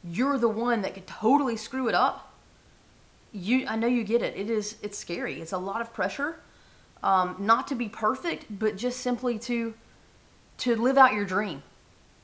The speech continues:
I mean, let's keep it simple. We started our business because we wanna have impact and we wanna live out the dream that we've had in our minds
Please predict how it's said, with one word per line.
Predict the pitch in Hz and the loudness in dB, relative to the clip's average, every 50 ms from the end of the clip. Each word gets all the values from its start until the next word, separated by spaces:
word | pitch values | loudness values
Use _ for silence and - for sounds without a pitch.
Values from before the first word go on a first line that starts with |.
| - - - _ _ | -20 -20 -20 _ _
I | - | -6
mean, | 208 202 208 | -2 -2 0
let's | 220 226 | -2 -2
keep | - - 254 214 | -4 -4 -6 -6
it | - - | -6 -6
simple. | - 202 190 180 170 143 139 - - - - - - - - | -6 -6 -6 -6 -6 -8 -10 -12 -18 -20 -20 -20 -20 -20 -16
We | - 175 196 254 285 | -8 -4 -2 -2 -2
started | 277 - 277 262 269 254 220 | -2 0 0 2 2 4 4
our | 208 190 | 4 4
business | 180 175 214 220 226 202 - | 4 2 0 0 0 -4 -6
because | - 190 185 202 185 170 | -8 -8 -6 -6 -6 -4
we | 170 208 | -4 -4
wanna | 214 226 226 220 | -4 -2 -4 -4
have | 202 202 185 170 165 | -4 -6 -8 -10 -8
impact | 165 180 202 196 214 220 220 226 214 - - - | -8 -8 -8 -6 -4 0 0 0 0 -2 -6 -8
and | 185 | -4
we | 185 185 | -4 -2
wanna | 190 202 190 175 | -2 -2 -2 -2
live | 175 180 208 202 | -2 -4 0 2
out | 214 208 208 | 2 0 0
the | 190 185 | 0 -6
dream | 160 175 180 196 202 214 208 | -8 -6 -6 -4 -2 -2 -2
that | 202 - - | -4 -4 -6
we've | 185 185 185 | -8 -10 -8
had | - - 180 175 185 202 | -10 -10 -8 -6 -4 -4
in | 202 185 | -2 0
our | 165 151 151 | 0 0 2
minds | 151 147 160 180 220 254 254 - - | 2 2 2 2 0 0 -4 -6 -10